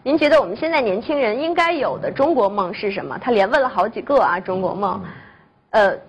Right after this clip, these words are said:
Speaker 1: 因为您可能在美国有过一段时间的这个学习，也对美国的一些社会现象可能也比较了解，您怎么看他这个问题？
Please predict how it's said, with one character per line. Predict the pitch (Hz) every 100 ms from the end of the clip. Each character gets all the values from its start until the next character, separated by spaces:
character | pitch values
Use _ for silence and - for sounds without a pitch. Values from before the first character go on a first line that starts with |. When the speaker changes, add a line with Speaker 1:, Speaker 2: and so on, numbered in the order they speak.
| _ -
Speaker 1:
因 | 359
为 | 370
您 | 311 254 311
可 | 254
能 | 175 185
在 | - 240
美 | 180
国 | 160 170 170
有 | 202 180
过 | - 170
一 |
段 | 196 233 196 202
时 | 180
间 | 170 220 233
的 | 196
这 | 190
个 | 180
学 | 180 156
习， | 226 180
也 | 185 156
对 | 233
美 | 202 104
国 | 160
的 | 208
一 | 226
些 | 226
社 | 269
会 | 262
现 | 269 330
象 | 294 170
可 | 180
能 | 208
也 |
比 | -
较 | 143
了 | 143 214
解， | - - -
您 | 214
怎 | 269
么 | -
看 | - 220
他 | 247 269
这 | 226
个 | 170
问 | 170
题？ | 196 -